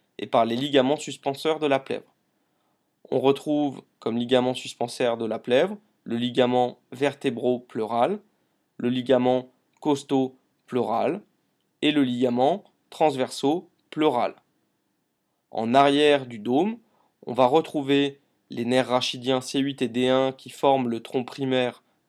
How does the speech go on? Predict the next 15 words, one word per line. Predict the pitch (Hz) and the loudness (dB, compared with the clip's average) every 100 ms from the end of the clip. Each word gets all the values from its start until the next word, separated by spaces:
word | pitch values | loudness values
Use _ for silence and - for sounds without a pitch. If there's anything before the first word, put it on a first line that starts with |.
| - | -4
inférieur, | 135 131 104 104 110 151 180 _ _ _ _ _ _ _ - | -4 -4 -6 -4 0 -2 -2 _ _ _ _ _ _ _ -6
le | 131 156 | 0 2
ganglion | 160 160 151 151 | 2 2 0 -2
stellaire | 143 - 143 139 139 135 - _ _ | -2 2 4 4 2 0 -4 _ _
qui | - | -12
se | 120 127 | -6 -4
place | 110 139 123 | 0 0 0
dans | 113 | -4
la | 113 | -8
fossette | - 131 - 135 - | -6 -4 -2 -4 -6
sus | - - 156 - - - | -12 -10 -10 -12 -12 -10
et | 117 | -6
rétropleurale | 117 147 - 139 139 123 131 120 | -2 -2 -2 -4 0 2 2 0
de | 110 | -6
Sébilo, | - 143 120 110 135 | -8 -8 -6 -4 -6